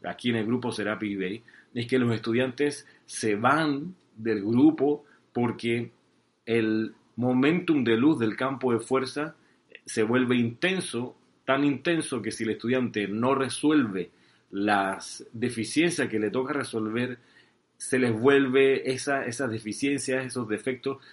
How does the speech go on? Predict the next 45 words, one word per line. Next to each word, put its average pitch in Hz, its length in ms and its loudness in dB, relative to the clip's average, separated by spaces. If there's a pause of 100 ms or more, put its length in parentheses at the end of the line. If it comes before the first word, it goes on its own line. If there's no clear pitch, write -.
se 113 200 -2
les 107 100 2
vuelven 135 520 4 (1400)
contra 139 440 6
el 113 120 0
dis-, 107 240 -8
contra 139 240 -2
el 123 80 0
estudiante, 117 520 -2
y 113 80 0
el 107 80 -2
estudiante 117 600 -2 (380)
un 120 160 -2
día 127 160 4
se 123 140 0
desanima 117 440 2
y 120 60 0
dice, 117 100 -6
"¿Sabe 131 160 -2
qué? 135 100 -2
No 123 120 0
voy 123 220 2
más". 113 540 -2 (920)
Porque, 127 380 2
y, 120 260 2 (160)
y 117 140 -4
yo 113 80 4
lo 117 80 4
he - 20 4
visto 120 180 2
pasar, 117 260 0
"No, 151 140 4
porque 123 200 2
es 117 80 -4
que 123 100 -2
el 117 80 0
instructor 113 500 -2
fue 127 220 0
duro 123 240 2
conmigo, 104 560 -2 (260)
eh, 98 220 -2
no, 123 240 0
porque 107 400 -2
ellos 120 240 0
son, 123 440 -2